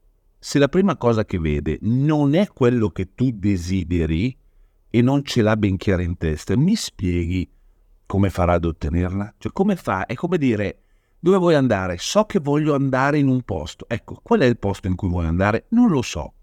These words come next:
Come cazzo fai ad andarci? O meglio, magari ti muovi, ma dove cacchio vai?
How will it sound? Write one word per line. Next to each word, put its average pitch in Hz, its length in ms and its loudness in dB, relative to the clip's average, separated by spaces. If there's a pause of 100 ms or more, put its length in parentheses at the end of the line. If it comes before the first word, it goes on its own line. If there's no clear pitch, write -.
(580)
Come 285 220 4
cazzo 226 300 0
fai 95 240 0
ad 87 80 0
andarci? 87 680 -4 (1120)
O 104 100 0
meglio, 90 540 0 (420)
magari 127 500 2
ti - 140 -2
muovi, 87 560 -2 (580)
ma 170 160 0
dove 202 180 0
cacchio 101 340 -2
vai? 104 360 -2